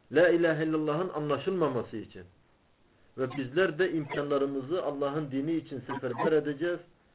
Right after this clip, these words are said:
Bunu her yerde, her mecliste anlatmaya çalışacağız. Allah'ın dinine davet edeceğiz.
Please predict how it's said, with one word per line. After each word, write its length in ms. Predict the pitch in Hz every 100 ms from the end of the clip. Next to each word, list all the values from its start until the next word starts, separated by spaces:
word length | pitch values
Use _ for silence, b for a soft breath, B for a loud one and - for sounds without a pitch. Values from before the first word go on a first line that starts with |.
| b b b
Bunu 300 | 117 151 170
her 200 | 135 160
yerde, 440 | 190 165 135 135 127
her 180 | 160 170
mecliste 600 | 147 123 135 135 - 180
anlatmaya 580 | 135 131 120 127 117
çalışacağız. 520 | 107 98 95 98 92 80 _ _ b b b -
Allah'ın 440 | 131 135 156 135
dinine 380 | 127 131 160 117
davet 320 | 113 123 117
edeceğiz. 360 | 95 90 87